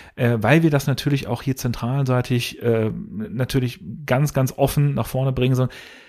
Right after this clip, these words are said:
jede Reklamation wird bearbeitet und es wird nicht einfach abgetan, sondern wir nehmen das ernst. Und jeder, der bei uns reklamiert und auch jede, die reklamiert, kriegt eine Antwort, eine fundierte Antwort. Wir verkosten jeden Tee,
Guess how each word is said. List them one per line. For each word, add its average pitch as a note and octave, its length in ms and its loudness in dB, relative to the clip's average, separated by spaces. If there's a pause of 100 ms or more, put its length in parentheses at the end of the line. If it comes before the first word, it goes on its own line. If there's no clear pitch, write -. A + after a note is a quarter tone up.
(360)
jede C#3+ 400 4
Reklamation C#3 560 2
wird C#3 100 4
bearbeitet C#3+ 540 2
und A#2 100 0
es A2+ 140 0
wird C#3 100 -2
nicht C3 120 -2
einfach B2 240 -4
abgetan, A#2+ 720 -2
sondern B2 400 4
wir A#2 80 4
nehmen D#3 160 6
das D3+ 120 -2
ernst. E3 420 -2
Und A2 120 2
jeder, C3+ 400 4 (520)
der A2 240 2
bei G2+ 120 0
uns A2+ 200 0
reklamiert G#2+ 560 0
und G#2+ 140 -4
auch G2+ 80 -4
jede, A#2 220 0
die C3 80 0
reklamiert, B2+ 600 0
kriegt - 340 -4
eine C3 280 2
Antwort, F3+ 340 4
eine A2+ 160 -4
fundierte C#3+ 480 -2
Antwort. D3 340 -2 (560)
Wir D3 220 6
verkosten D3 720 2
jeden G3 500 2
Tee, D#3 400 2